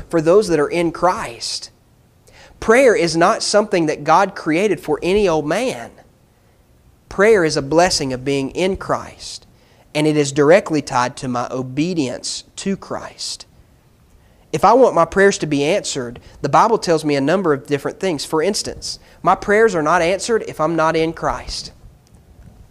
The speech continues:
John fifteen and verse seven, Ephesians one and verse three.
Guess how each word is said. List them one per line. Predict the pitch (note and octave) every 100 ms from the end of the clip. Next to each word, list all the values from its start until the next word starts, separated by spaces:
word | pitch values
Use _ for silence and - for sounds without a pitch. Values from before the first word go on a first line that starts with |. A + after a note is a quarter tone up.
| - _ _ - - _ _ -
John | D3 E3
fifteen | - - - - F3+ F3+ E3+
and | D#3
verse | D3+ -
seven, | - F3+ G#3 G#3+ - _ _ _ _ _ _ _ _ _ _ _ _ - -
Ephesians | D#3+ D#3 D3 C#3
one | D3 D3+
and | D3
verse | C#3 C3+
three. | - D3 C3 B2